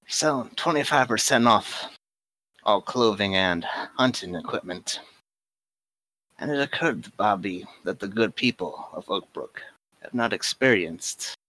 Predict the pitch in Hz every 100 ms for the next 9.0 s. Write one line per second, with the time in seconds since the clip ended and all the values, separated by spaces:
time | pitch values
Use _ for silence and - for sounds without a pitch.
0 | _ _ _ _ _ _ _ _ - 107
1 | - - 95 85 80 87 - 87 82 -
2 | _ _ _ _ _ _ _ _ _ _
3 | - - - 80 73 - _ _ _ _
4 | _ _ _ _ _ _ _ - 117 107
5 | - 135 107 98 107 104 87 95 101 92
6 | - - 101 - 98 92 92 85 87 87
7 | 78 - - _ _ _ - 92 160 110
8 | 113 131 101 - 82 95 87 - 82 78